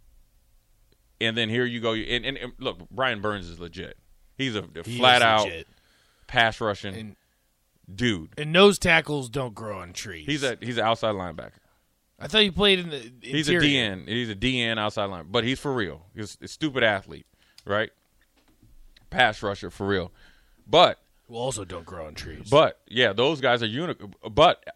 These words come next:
Speaker 1: you can get him more readily in the way that Carolina plays their system. They play kind of like a, they, they blitz and zone. You, you can, I wouldn't say you,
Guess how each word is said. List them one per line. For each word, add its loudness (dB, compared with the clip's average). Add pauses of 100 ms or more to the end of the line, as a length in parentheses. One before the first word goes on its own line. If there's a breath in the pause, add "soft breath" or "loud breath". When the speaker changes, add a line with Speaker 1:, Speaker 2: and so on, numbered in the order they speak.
(180)
Speaker 1:
you -4
can -8
get 2
him 0
more 0
readily 4
in -2
the -2
way 0
that -2
Carolina -2
plays -2
their -6
system. -6 (320)
They 2
play 2
kind -4
of -4
like -2
a, -6
they, -4
they -4
blitz -4
and -12
zone. -6
You, -8
you -8
can, -10 (120)
I 2
wouldn't -2
say -2
you, -8